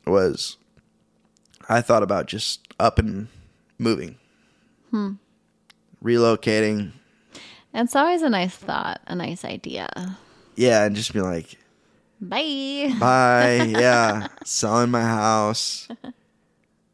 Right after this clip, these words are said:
Speaker 1: And that's another thing. It's like, I own this house. Well, I owe money on it, obviously, but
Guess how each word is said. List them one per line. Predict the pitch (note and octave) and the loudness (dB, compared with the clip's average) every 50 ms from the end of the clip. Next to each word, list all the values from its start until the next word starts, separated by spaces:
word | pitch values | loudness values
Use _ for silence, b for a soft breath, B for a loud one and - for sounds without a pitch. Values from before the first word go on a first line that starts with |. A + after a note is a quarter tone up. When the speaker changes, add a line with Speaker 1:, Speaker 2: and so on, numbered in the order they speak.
| _ _ _ _ _ _ _ _ _ _ _ _ _ _ _ | _ _ _ _ _ _ _ _ _ _ _ _ _ _ _
Speaker 1:
And | A2+ A#2 | 0 0
that's | A#2 A2+ - | 0 0 0
another | A2+ A2+ A2+ A2+ G#2+ | 0 2 2 2 0
thing. | - G2 F#2 | 0 -4 -6
It's | F#2 - | -4 -4
like, | G2+ F2 E2+ - _ _ _ _ _ _ _ _ _ _ _ _ _ _ _ _ _ _ _ _ _ _ _ _ _ _ _ _ _ _ _ _ _ | -4 -6 -6 -10 _ _ _ _ _ _ _ _ _ _ _ _ _ _ _ _ _ _ _ _ _ _ _ _ _ _ _ _ _ _ _ _ _
I | F#2+ F#2+ G2 G#2 G#2+ G#2 G#2 G#2+ G#2+ G#2+ G#2 G#2 G#2 G#2 F#2+ F2 - _ _ _ _ _ _ _ _ _ _ _ _ _ _ _ _ _ _ _ _ | -2 0 0 2 2 2 0 0 0 0 0 0 -2 -2 -4 -6 -10 _ _ _ _ _ _ _ _ _ _ _ _ _ _ _ _ _ _ _ _
own | - A2 A#2+ B2+ B2+ A2+ | 2 4 4 4 2 2
this | G#2+ G2 F#2+ - | -2 -2 -4 -4
house. | - A2 G#2+ A2 F#2+ E2 F#2 F#2+ - - | 0 0 2 2 2 2 0 -2 -4 -2
Well, | - F2+ | -2 -2
I | E2+ F2 D2+ | -2 -2 -2
owe | B1 F2+ G#2 G2+ | 0 0 0 0
money | F#2 E2 F#2 F#2 E2 B1+ | 0 -4 -6 -6 -8 -8
on | C2 C#2+ D2 | -8 -10 -10
it, | D#2 A#1+ A1 | -12 -10 -10
obviously, | D#2 G2 D#2+ - - - - - E2 D2+ E2+ | -10 -8 -8 -8 -8 -8 -6 -4 -4 -4 -4
but | D#2+ G#2 A2 A2 A2 F#2+ - - | -2 -2 0 0 0 0 -2 -6